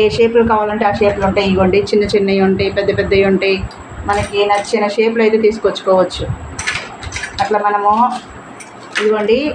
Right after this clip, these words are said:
ఇదైతే లీవ్స్ కోసం ఆకులు అట్లా వేసుకోవడానికి. ఇదిగోండి ఇప్పుడు మనము ఫ్లవర్ చేసుకుంటున్నాం. ఈరోజు అయితే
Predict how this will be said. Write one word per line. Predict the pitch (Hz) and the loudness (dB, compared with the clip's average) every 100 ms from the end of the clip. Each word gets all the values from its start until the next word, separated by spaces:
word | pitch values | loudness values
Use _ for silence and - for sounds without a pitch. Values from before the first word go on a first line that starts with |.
| - | 0
ఇదైతే | 202 208 202 214 233 - - - - - - - | 4 4 4 2 2 -2 -10 -18 -18 -18 -16 -2
లీవ్స్ | 226 254 - | 0 0 0
కోసం | 226 202 196 170 - 214 | 0 0 0 -2 0 -2
ఆకులు | 220 226 214 208 | 2 4 4 4
అట్లా | 202 190 | 2 2
వేసుకోవడానికి. | 190 - 185 175 - - - - - - | 2 2 0 0 -4 -10 -12 -16 -14 -4
ఇదిగోండి | 208 208 202 | 2 4 4
ఇప్పుడు | 202 202 | 2 2
మనము | 202 202 254 349 | 2 2 2 0
ఫ్లవర్ | 240 220 240 214 | 0 2 0 2
చేసుకుంటున్నాం. | 214 202 208 214 190 190 | 0 2 2 4 4 2
ఈరోజు | 196 208 214 | 2 2 2
అయితే | 175 185 | 2 2